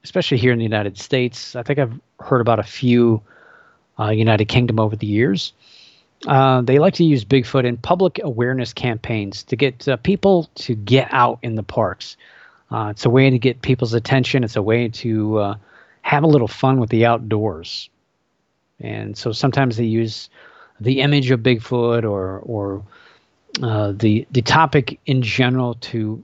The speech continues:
bring some awareness to, uh, the fact that, hey, there are places you can come out here and hike, bike, and, uh, have fun outdoors. And obviously, we're in a little bit different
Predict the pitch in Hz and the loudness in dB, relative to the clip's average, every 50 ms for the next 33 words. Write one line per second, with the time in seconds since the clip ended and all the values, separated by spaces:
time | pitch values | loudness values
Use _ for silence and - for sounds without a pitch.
0 | _ _ _ _ - 214 226 208 - - 151 127 110 104 117 120 120 120 117 117 | _ _ _ _ 0 0 0 2 0 2 2 2 2 4 2 2 2 2 0 -4
1 | 113 - - - - 127 117 113 110 104 - _ - - - _ _ _ _ _ | -6 -6 -10 -8 -4 -2 -2 -2 -2 -4 -6 _ -20 -20 -20 _ _ _ _ _
2 | _ _ - 113 110 110 107 - 135 135 120 - 110 123 139 139 123 107 95 - | _ _ -8 -6 -6 -6 -2 0 0 0 0 -2 0 2 2 2 2 0 -4 -4
3 | - 160 151 143 143 131 123 120 113 110 107 104 _ _ _ _ - - 151 170 | -4 -2 -2 -2 -2 0 0 0 0 0 -2 -6 _ _ _ _ -2 0 0 0
4 | 170 - - 127 110 107 117 113 120 120 104 - 117 113 110 107 101 110 107 107 | 0 -2 -2 -4 -2 -2 -2 -2 -2 -4 -4 -2 0 0 0 0 0 0 -2 -2
5 | 104 104 - 123 120 117 117 - - _ _ _ _ _ _ _ _ _ _ 110 | -2 -2 0 0 0 0 -2 -6 -16 _ _ _ _ _ _ _ _ _ _ -6
6 | 104 117 113 110 113 110 - - - _ _ _ _ _ _ _ _ _ _ _ | 0 2 2 2 2 0 -4 -12 -16 _ _ _ _ _ _ _ _ _ _ _
7 | _ - 113 104 104 101 101 104 104 - 135 120 110 - - 117 113 113 117 113 | _ -10 -8 -8 -6 -4 -4 -2 0 0 0 0 0 2 0 0 0 0 -2 -2
8 | 110 113 107 113 139 147 143 131 110 104 104 - - - _ _ _ _ _ _ | -2 -2 2 4 4 6 6 4 2 0 -4 -8 -10 -12 _ _ _ _ _ _
9 | _ _ _ _ _ _ _ _ _ _ _ _ _ _ - - 135 135 127 131 | _ _ _ _ _ _ _ _ _ _ _ _ _ _ -2 2 2 4 4 2
10 | 131 - - 131 120 113 117 127 123 120 113 107 120 135 143 139 131 120 123 113 | 0 2 2 2 2 2 0 0 0 -2 -2 -2 0 0 0 0 0 -2 -4 -6
11 | 110 107 135 131 123 - - 120 107 104 | -4 0 2 2 2 0 -4 -6 -6 -8